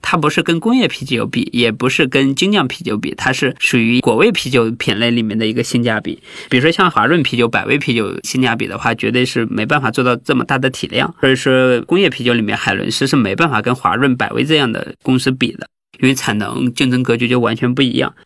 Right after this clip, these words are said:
但海伦是自己去找人去代工生产啤酒，自己去销售，通过开更多的店把量做大，实现更低的成本，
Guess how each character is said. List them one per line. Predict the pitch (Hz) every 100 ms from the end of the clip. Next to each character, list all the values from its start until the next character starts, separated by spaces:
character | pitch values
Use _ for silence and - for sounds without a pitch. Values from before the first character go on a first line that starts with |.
| _ _ _
但 | 175
海 | - 123
伦 | 113 120
是 | 196
自 | - 254
己 | 107
去 | - - - 131 -
找 | 104
人 | 107 117
去 | 139
代 | 143 139
工 | 131
生 | 131 165
产 | 147 101
啤 | - 123
酒， | 127 -
自 | 139
己 | 120 -
去 | -
销 | 120 123 131
售， | - 135 - -
通 | 135 135
过 | 135 113
开 | - 123
更 | 147 127
多 | 131
的 | 131 139
店 | 185 139 107
把 | 101 -
量 | 139 135
做 | 120 120
大， | 113 101 -
实 | -
现 | 120 127
更 | 147 131
低 | 143
的 | 143
成 | 131 - 143
本， | -